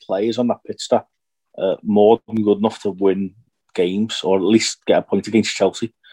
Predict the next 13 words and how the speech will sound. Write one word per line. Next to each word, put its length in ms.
Chelsea 400
aren't 240
nothing 300
special. 500
That's 160
why 100
the 80
manager 300
got 160
sacked 340
ten 200
games 260
ago. 240